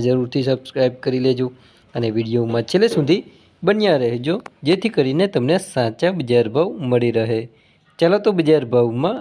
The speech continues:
આગળ વધીએ. તો શરૂઆત કરીએ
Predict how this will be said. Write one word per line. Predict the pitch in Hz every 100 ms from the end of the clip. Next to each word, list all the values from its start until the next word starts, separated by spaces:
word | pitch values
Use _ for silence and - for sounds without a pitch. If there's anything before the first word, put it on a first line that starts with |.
| 170
આગળ | 113 127 113
વધીએ. | 120 113 185 294 - _ _ _ _ _ _ _ _ _ _ _ _ _ _ _ _ _ _ _ _ -
તો | 113
શરૂઆત | 160 147 160 -
કરીએ | 160